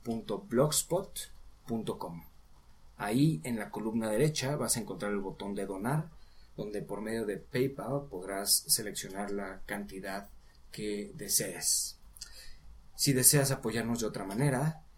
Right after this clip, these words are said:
y consideras que estás listo o lista para un nivel más alto de inglés,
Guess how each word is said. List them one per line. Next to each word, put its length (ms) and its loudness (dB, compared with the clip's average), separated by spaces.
y 300 -8
consideras 640 0
que 140 -6
estás 360 2
listo 720 0
o 140 -6
lista 560 2
para 220 -2
un 120 -2
nivel 240 0
más 260 2
alto 300 -4
de 80 -2
inglés, 720 -2